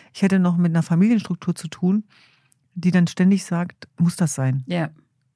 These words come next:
Speaker 1: Dass du dich so dem, äh, Widerstand aussetzt und bedroht wirst.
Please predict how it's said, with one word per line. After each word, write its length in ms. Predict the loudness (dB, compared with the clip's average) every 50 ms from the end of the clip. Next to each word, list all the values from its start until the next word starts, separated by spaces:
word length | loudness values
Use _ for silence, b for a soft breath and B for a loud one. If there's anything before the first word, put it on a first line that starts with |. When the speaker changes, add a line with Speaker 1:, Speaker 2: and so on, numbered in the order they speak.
| _ _ _
Speaker 1:
Dass 180 | 0 0 0 0
du 120 | -2 -2
dich 300 | 0 -2 -2 -4 -8 -18 _ _ -4
so 400 | 0 0 0 2 0 -2 -6 -6 -6 -4
dem, 400 | -2 -2 0 -2 -2 -4 -6 b b b b b b b b b b _ _
äh, 140 | -2 -2 -2 -2
Widerstand 500 | 0 0 2 2 2 0 -2 -4 -4 -4
aussetzt 500 | -4 -4 -4 -4 -6 -6 -6 -8 -8 -4
und 220 | -4 -4 -4 -4 _
bedroht 360 | -2 0 4 2 2 2 2 0
wirst. 240 | 0 0 0 B